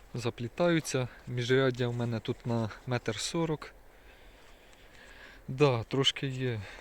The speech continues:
є бур'ян де-не-де, але вони повністю все оброблялись вручну. Зараз покажу, там вже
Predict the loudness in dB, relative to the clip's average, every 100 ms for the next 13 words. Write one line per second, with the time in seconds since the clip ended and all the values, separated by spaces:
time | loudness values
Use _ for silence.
0 | -18 -20 -20 -6 -4 -2 -2 -2 0 0
1 | -4 -14 -20 -20 -16 -4 -2 -2 -2 -4
2 | -2 0 0 -4 -10 -20 -20 -20 -20 -20
3 | -20 -20 -20 -10 -4 -2 0 6 6 6
4 | 0 -4 -4 -2 0 0 -2 -4 -6 -2
5 | -2 -2 -6 -10 -14 -12 -8 -2 -2 -2
6 | -4 -4 -4 -6 -12 -20 -20 -20 -20 -20
7 | -20 -20 -12 -8 -4 -4 -4 -2 0 0
8 | 0 -2 0 -2